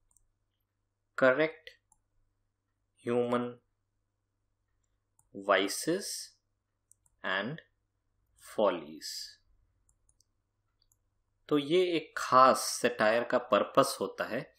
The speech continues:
कि जो भी राइटर सैटायर लिखता है उसका एक पर्पस होता है कि वो इंसान की वाइसेस जो हैं, उसके अंदर जो कमियां हैं, उसकी जो गलतियां हैं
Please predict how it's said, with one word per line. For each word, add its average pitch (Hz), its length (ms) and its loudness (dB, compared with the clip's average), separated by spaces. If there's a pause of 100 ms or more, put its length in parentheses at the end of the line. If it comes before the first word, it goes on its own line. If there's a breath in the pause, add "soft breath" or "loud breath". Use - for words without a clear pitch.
(260 soft breath)
कि 160 120 -2
जो 123 320 2
भी 175 220 0
राइटर 107 680 2 (720)
सैटायर 127 680 4
लिखता 110 460 0
है 120 300 -6 (400 soft breath)
उसका 160 320 2
एक 160 100 4
पर्पस 139 540 2
होता 139 220 -4
है 151 120 -4
कि 156 200 -2
वो 143 400 0
इंसान 135 680 0
की 147 220 -4
वाइसेस 123 600 2
जो 107 140 -4
हैं, 90 220 -12 (360)
उसके - 300 -6
अंदर 131 280 0
जो 135 180 -4
कमियां 113 640 -2
हैं, 107 280 -8 (340 soft breath)
उसकी 147 340 -6
जो 147 100 2
गलतियां 117 640 -2
हैं 101 260 -14